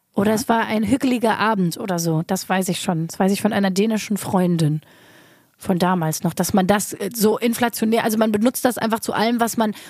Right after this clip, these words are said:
Speaker 1: schön, gemütlich findet, sagt man das.
Speaker 2: So wie wir sagen, „geil“. Das war ein geiler Abend, <laughs> sagen
Speaker 1: Also
Speaker 2: die, das war
Speaker 1: hügelig.
Speaker 2: hügelig.
Speaker 1: Das war hügelig.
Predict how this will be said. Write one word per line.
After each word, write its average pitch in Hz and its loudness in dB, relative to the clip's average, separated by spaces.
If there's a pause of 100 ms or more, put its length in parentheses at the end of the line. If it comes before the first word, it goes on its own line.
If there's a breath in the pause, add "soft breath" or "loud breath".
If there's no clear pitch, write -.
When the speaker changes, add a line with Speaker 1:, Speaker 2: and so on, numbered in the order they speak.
Speaker 1:
schön, 240 2
gemütlich 220 0
findet, 208 0
sagt - -2
man 190 0
das. - -2
Speaker 2:
So 208 2
wie 208 2
wir 226 4
sagen, 220 0
„geil“. 123 0 (160)
Das 180 2
war 208 4
ein 196 0
geiler 226 0
Abend, 233 2
<laughs> - -
sagen - -8
Speaker 1:
Also 254 2
Speaker 2:
die, 254 0
das 254 0 (100)
war 277 2
Speaker 1:
hügelig. 247 4
Speaker 2:
hügelig. 214 -2 (100)
Speaker 1:
Das 262 -6
war 427 2
hügelig. 202 0